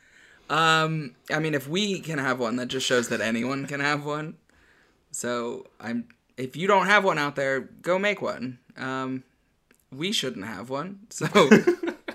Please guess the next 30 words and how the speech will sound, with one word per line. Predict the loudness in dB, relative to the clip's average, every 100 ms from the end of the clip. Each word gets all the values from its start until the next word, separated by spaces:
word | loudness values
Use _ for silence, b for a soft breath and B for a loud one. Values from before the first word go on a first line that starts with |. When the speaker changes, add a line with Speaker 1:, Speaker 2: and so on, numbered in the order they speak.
| -16 -20 _ _ _ B B B B -6 -6 -2
Speaker 2:
They'll | -4
probably | -2 -4 -2 -4
take | -4
it | -2
away | -4
from | -6 -8
us. | -4 -4 -4 B B B B -4
Speaker 1:
Yeah, | -2 -2 -4 -6
if | -6 -4
the | 2
government | 4 6 6
ever | 4 2
cracks | 2 0 0 -2
down | 2 2 2 -2
on | -4 -4 -2 -2
podcasts, | -2 -4 -2 0 0 -4 -6 -8
we're | -6 -4
not | -4 -6 -8
gonna | -8 -8 -10 -14 -16 -14
Speaker 2:
There | -12
are |
Speaker 1:
have | -10 -6
Speaker 2:
too | -2
Speaker 1:
one. | -2 0
Speaker 2:
many | -2 -4
podcasts. | -6 -8 -12 -14 -16 -14 -18 B B -2
Anyway, | 0 0
moving | 2 2
on. | 2 0 0
<laughs> | -4